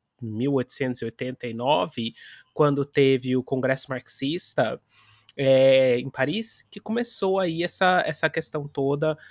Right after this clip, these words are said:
do, das uniões e dos sindicatos e et cetera. E aí eles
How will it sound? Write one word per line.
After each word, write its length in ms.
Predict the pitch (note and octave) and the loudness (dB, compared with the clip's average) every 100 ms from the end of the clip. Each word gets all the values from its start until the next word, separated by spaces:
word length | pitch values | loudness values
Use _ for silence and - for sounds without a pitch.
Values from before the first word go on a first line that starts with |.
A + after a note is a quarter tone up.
| - - | -20 -6
do, 720 | C#3 C#3 C3 B2+ B2 A#2+ A#2+ A#2 | 2 2 4 2 0 -2 -4 -2
das 180 | B2 | -4
uniões 760 | A#2 C#3+ G3+ C#3 E3 F#3+ D3+ B2+ | -2 -2 0 2 2 4 2 2
e 100 | C3 | -2
dos 360 | A#2+ B2+ - - | -2 -4 -4 -6
sindicatos 840 | C#3+ - C3 C#3 F3+ D3+ C3 B2 | -6 -2 0 4 4 4 -2 -8
e 60 | C3+ | -8
et 120 | - | -8
cetera. 560 | - C#3+ D#3 G3 A#3 D4 - - - - | -6 -2 0 -2 -6 -14 -16 -20 -20 -10
E 180 | G3 G3 | 0 4
aí 260 | F#3+ F#3 | 4 4
eles 360 | F#3+ G3+ - - | 2 0 -10 -14